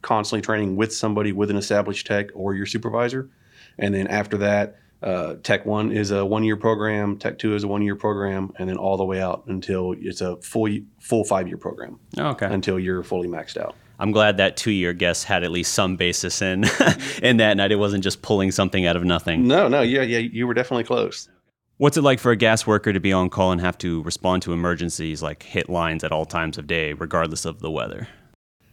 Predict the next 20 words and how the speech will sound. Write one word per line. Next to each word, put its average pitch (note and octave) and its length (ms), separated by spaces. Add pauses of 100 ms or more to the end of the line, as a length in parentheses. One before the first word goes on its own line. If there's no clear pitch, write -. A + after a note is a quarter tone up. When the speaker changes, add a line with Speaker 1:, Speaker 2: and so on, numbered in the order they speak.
(180)
Speaker 1:
It C#3 420
is C#3+ 340
challenging. A2+ 680
So, A2 640
um, G2+ 680 (500)
once C#3 500
you're D3+ 140
a, A2 340 (320)
so A#2+ 180
with A2+ 160
our A#2 80
program, G#2+ 440
once A2+ 200
you're B2+ 80
a A2 40
Tech A#2 260
One, G#2+ 300
you're G2+ 120
pretty A2 220
much G#2+ 260